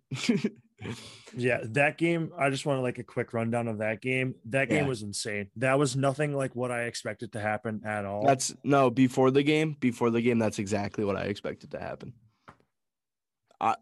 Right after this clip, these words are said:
Speaker 1: and, like, after,
Speaker 2: Like, I, I
Speaker 1: um,
Speaker 2: was thinking, I was thinking that Baylor was gonna win because of what U C L A did to Gonzaga. I was like, "Okay,
Speaker 1: Yeah.
Speaker 2: they're prob-, it's probably gonna be, like, a close game, and they're gonna,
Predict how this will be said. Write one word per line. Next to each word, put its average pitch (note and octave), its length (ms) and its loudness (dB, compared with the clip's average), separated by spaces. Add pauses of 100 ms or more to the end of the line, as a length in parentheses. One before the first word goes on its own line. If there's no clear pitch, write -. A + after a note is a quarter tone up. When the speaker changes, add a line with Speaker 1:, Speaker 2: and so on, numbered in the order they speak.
(160)
Speaker 1:
and, D#3+ 160 4
like, D3 180 6
after, C#3 460 4
Speaker 2:
Like, C#3 80 8
I, C3 180 6
I - 60 10
Speaker 1:
um, G#3 60 6
Speaker 2:
was A3+ 180 4
thinking, F#3+ 420 0
I E3 140 2
was F#3+ 220 0
thinking D#3+ 340 -6
that B2 180 -4
Baylor C3+ 480 -2
was A#2+ 160 -6
gonna B2 240 -4
win A#2+ 300 -4
because A#2 360 -6
of G#2 160 -8
what A#2 200 -4
U A2 100 -4
C A#2 160 -4
L A2 120 -2
A A2+ 100 -4
did G#2+ 180 -4
to A2+ 100 -6
Gonzaga. G#2 520 -2
I A2 100 0
was A2+ 160 -2
like, A2+ 140 -4
"Okay, G#2 340 -4
Speaker 1:
Yeah. G2+ 320 -2
Speaker 2:
they're C3 140 0
prob-, D3 340 4
it's D3 140 0
probably D#3 340 2
gonna C#3+ 220 -2
be, C3+ 220 -2
like, B2 180 -6
a A2+ 80 -10
close A#2+ 380 -4
game, A#2 360 -4
and A#2 180 -6
they're A2+ 160 -4
gonna, A2 260 -4